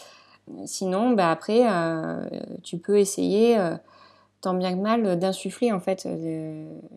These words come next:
une manière de concevoir, euh, dans ton projet qui dirige vers une bonne orientation de projet. Mais ça aussi, rien n'est garanti, puisque comme tu dis, tu réponds à une commande, et puis, euh, en face, dans l'équipe qui te passe la commande, bah, il faut voir aussi, euh,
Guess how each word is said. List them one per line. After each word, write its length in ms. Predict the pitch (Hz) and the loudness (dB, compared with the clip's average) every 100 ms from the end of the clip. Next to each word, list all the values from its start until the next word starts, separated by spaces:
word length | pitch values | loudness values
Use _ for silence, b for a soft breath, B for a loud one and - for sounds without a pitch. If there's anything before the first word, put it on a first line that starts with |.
| - | -12
une 120 | 165 | -10
manière 320 | 165 170 175 | -6 -4 -4
de 100 | 165 | -6
concevoir, 640 | 170 175 170 170 175 180 175 | -8 -10 -10 -6 -4 -4 -6
euh, 360 | 170 156 156 156 | -8 -10 -14 -14
dans 200 | 165 165 | -10 -10
ton 180 | - | -10
projet 340 | 165 - 175 196 | -10 -6 -2 -4
qui 600 | 196 175 165 160 156 - _ | -4 -6 -4 -4 -6 -12 _
dirige 460 | - 170 185 202 180 | -10 -4 0 2 2
vers 200 | 170 170 | 0 -2
une 180 | 165 165 | -4 -2
bonne 240 | 180 190 | 0 0
orientation 520 | 175 175 170 170 - | -2 -4 -4 -6 -6
de 60 | 175 | -8
projet. 400 | - 170 202 - _ _ _ _ b b b b - | -6 -4 -4 -6 _ _ _ _ b b b b -4
Mais 60 | |
ça 200 | 180 202 | 0 6
aussi, 340 | 196 196 226 220 | 6 6 4 4
rien 180 | 185 190 | 4 2
n'est 100 | 185 | 2
garanti, 420 | 185 190 185 233 | 0 -2 -2 -4
puisque 280 | 220 170 170 | -4 -6 -6
comme 220 | 175 180 | -4 -6
tu 100 | 190 | -4
dis, 160 | 190 | -4
tu 120 | 202 185 | -4 -4
réponds 240 | 170 175 | -4 -2
à 40 | |
une 100 | 180 | -4
commande, 420 | 180 190 202 214 190 | -2 -2 0 0 -2
et 60 | |
puis, 300 | 165 - 180 | -4 -4 -2
euh, 160 | 170 160 | 0 -2
en 160 | - | -4
face, 240 | 170 196 180 | -2 -2 0
dans 100 | 170 | 0
l'équipe 340 | 165 165 180 | -4 -4 -10
qui 160 | - 180 | -10 -12
te 120 | 170 | -8
passe 340 | 165 - 180 | -8 -8 -8
la 100 | - | -6
commande, 380 | 170 180 185 190 | -6 -6 -6 -6
bah, 80 | 165 | -6
il 60 | 156 | -8
faut 160 | - | -6
voir 180 | 170 180 | -4 -2
aussi, 360 | 175 170 208 196 | -2 -4 -4 -4
euh, 300 | 170 160 | -4 -8